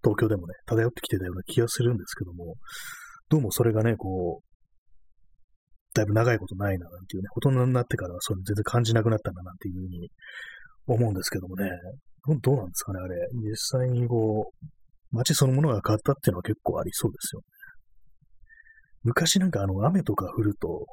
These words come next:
本当になんか、あの、卵の腐ったような匂いってのが結構その、都会のね、なんかあと、まあ、新宿だとかね、ああいうような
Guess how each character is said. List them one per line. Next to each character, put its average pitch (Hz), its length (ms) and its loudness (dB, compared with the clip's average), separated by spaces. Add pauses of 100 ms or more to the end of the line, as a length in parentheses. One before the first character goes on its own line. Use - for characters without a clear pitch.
本 117 100 0
当 147 60 4
に 139 60 4
な 131 60 4
ん - 20 -4
か、 92 100 -2
あ - 560 -10
の、 95 160 -6
卵 151 360 2
の 95 80 -6
腐 - 200 2
っ - 80 -2
た - 120 -4
よ 127 80 6
う 104 40 2
な 92 80 -6
匂 98 180 0
い 104 60 4
っ - 20 0
て - 160 -4
の 92 60 -2
が 90 80 -10
結 127 100 0
構 - 120 -4
そ 104 120 -2
の、 95 120 -4 (440)
都 - 120 2
会 127 220 4
の 120 120 4
ね、 117 100 4 (340)
な 101 80 -2
ん 92 40 -4
か 95 80 -10
あ 95 40 -8
と、 - 80 -6
ま 98 120 -6
あ、 - 40 -6
新 147 260 4
宿 143 180 4
だ 143 100 2
と 117 80 0
か 90 100 -6
ね、 87 80 -6
あ 92 80 -4
あ 98 60 0
い - 20 4
う 110 40 4
よ 107 100 2
う - 20 0
な 87 80 -8